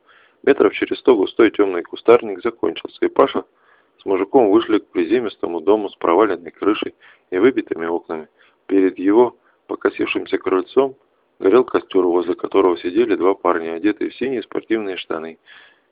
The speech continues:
черные куртки и бронежилеты, поверх них, что выглядело довольно нелепо. Незнакомцы были небритыми и выглядели уставшими.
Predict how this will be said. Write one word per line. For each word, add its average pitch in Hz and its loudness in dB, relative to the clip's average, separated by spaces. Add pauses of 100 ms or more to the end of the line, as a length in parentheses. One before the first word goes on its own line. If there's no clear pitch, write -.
черные 85 4
куртки - 0
и 98 4
бронежилеты, 85 -2 (300)
поверх 98 4
них, 123 -2
что 87 -2
выглядело 107 0 (120)
довольно 98 0
нелепо. 82 -8 (460)
Незнакомцы 101 -2
были 87 0
небритыми 87 -6
и 85 -6
выглядели 92 -2
уставшими. 82 -4